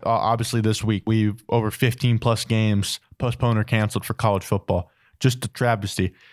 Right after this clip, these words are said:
And we've seen Clemson and Florida State this morning, nine A M, called off because of, of a positive test, and that person was asymptomatic. Florida State wasn't comfortable. Their medical officials weren't comfortable playing that game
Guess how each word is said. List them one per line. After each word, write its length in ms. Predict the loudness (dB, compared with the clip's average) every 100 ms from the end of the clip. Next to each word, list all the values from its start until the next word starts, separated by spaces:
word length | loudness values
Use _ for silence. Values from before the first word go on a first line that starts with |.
| _ -4
And 420 | 0 2 2 2
we've 140 | 2
seen 460 | 0 0 2 4 2
Clemson 500 | 0 0 2 0 2
and 320 | 2 2 2
Florida 240 | 2 0 0
State 380 | 0 0 0
this 200 | -2 0
morning, 440 | 0 2 0 0 0
nine 380 | 2 2 0 -2 -2
A 220 | 0 2
M, 260 | 2 0 -4 _ _
called 280 | -4 -2 0
off 360 | 0 0 -4 -12 _ -20 -14 -2
because 220 | 0 2
of, 80 | 2
of 200 | 2 0
a 80 |
positive 460 | 0 2 2 0 -4
test, 420 | -2 0 0 -2
and 160 | -2 -2 -4 -20 -20 _
that 240 | -2 -2 0
person 280 | -2 2
was 80 | 2
asymptomatic. 760 | 2 2 0 0 2 2 0 -2
Florida 240 | -2 0
State 320 | 0 0 0
wasn't 240 | 2 0 0
comfortable. 480 | -2 -2 -2 0 2
Their 160 | 2
medical 320 | 2 0 0
officials 400 | 0 0 0 0
weren't 160 | 0 0
comfortable 360 | 0 0 0 0
playing 280 | 0 2
that 180 | 2 2
game 380 | 0 2 2 0